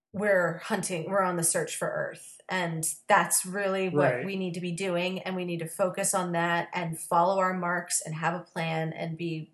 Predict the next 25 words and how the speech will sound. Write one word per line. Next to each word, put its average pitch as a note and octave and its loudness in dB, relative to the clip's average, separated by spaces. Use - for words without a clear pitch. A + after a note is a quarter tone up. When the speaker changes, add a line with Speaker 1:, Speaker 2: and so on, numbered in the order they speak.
Speaker 1:
working E3 -6
toward - -10
that. - -8
Um, E3+ -4
so - 2
these A3+ 4
are G#3+ 6
kind G#3+ 2
of F#3 0
things F#3+ 0
that F3 0
are F3+ 0
setting F3 2
up D#3+ -2
where D#3+ 0
the D#3+ -4
story D#3+ -2
is - -6
going E3+ 0
in G3 -6
the F#3 -4
last E3+ 0
season, D#3+ -6
I D#3+ -8
guess. - -10